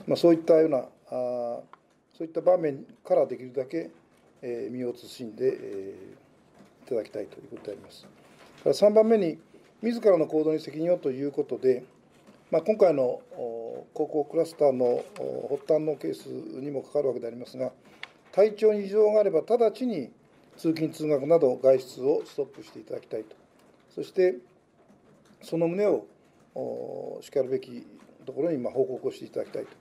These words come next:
ということで、えー、この初期動作の、お、有無によって、えー、その後の感染が大きく変わってくるわけでありますので、え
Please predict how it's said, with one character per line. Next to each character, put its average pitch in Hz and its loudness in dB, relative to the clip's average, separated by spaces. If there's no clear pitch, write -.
と 139 -12
い 135 -10
う 127 -10
こ 131 -6
と 120 -8
で、 120 -4
え 92 -6
ー、 - -20
こ - 2
の 185 8
初 - 4
期 196 -6
動 202 8
作 143 2
の、 120 -8
お、 123 -6
有 139 -6
無 135 -6
に 120 -8
よ 110 -6
っ - -8
て、 131 -2
え - -14
ー、 - -16
そ 143 -4
の 139 -2
後 147 0
の 139 -2
感 120 -6
染 120 -10
が 120 0
大 135 0
き - -20
く - -20
変 - -6
わ 120 -2
っ - -10
て - -20
く - -8
る 123 -2
わ - -2
け - -14
で - -14
あ - -16
り - -20
ま - -20
す - -20
の - -20
で、 113 -16
え - -12